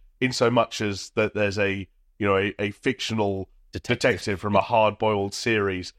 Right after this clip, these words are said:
Speaker 1: that is voiced by James McCaffrey, but has the face of Sam. Uh, like, I, okay,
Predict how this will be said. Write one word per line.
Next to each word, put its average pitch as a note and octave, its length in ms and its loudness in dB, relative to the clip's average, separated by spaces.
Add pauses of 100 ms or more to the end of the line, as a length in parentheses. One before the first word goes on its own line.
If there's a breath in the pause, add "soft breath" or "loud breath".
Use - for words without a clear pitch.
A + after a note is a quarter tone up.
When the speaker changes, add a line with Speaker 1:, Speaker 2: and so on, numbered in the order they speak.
(220)
Speaker 1:
that A2+ 120 2
is G#2+ 140 0
voiced A2+ 340 0
by G#2 120 6
James G#2 280 -2
McCaffrey, G#2 640 -2 (200)
but A2 160 4
has G#2+ 200 4
the A2 80 -4
face G#2+ 380 -2
of G#2+ 120 -8
Sam. G#2+ 420 2
Uh, A2 80 -4
like, G#2+ 300 -4 (300)
I, G#2 160 0
okay, G#2 400 0